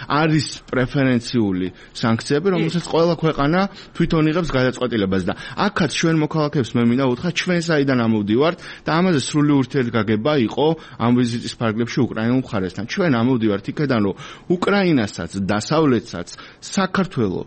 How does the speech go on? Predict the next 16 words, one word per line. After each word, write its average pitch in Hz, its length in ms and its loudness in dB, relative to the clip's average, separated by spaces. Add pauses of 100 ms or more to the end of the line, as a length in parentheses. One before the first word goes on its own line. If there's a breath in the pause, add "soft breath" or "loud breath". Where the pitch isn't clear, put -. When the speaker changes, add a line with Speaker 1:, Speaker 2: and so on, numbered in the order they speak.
(120)
Speaker 1:
სჭირდება, 110 760 -2 (460 loud breath)
ა, 107 360 -2
უსაფრთხოების 135 840 0
მეტი 107 300 0
გარანტიებით, 117 640 0
სჭირდება 156 580 0
ძლიერი 131 440 2
ეკონომიკით, 120 680 0 (260 loud breath)
სჭირდება 143 800 0 (340)
ფუნქციური 139 540 0
Speaker 2:
რა? 135 80 0
Speaker 1:
დემოკრატიით 151 640 0
და 208 140 2 (260 loud breath)
ძლიერი 175 580 2
მმართველობით 139 840 0 (240 loud breath)
და 131 360 0